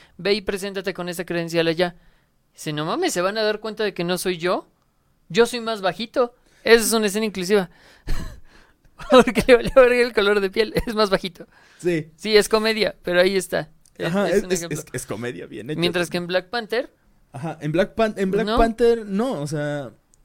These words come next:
Speaker 2: porque, de hecho, llega un punto en el que reafirman mucho el hecho de que,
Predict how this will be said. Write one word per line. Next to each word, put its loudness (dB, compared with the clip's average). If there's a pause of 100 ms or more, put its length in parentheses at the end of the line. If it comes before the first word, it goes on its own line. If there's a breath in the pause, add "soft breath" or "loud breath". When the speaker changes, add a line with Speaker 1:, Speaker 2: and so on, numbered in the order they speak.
(140)
Speaker 2:
porque, -6 (800 soft breath)
de 2
hecho, 0
llega 2
un -4
punto -2
en -2
el -4
que -2
reafirman -2
mucho -8
el -2
hecho -6
de -6
que, -8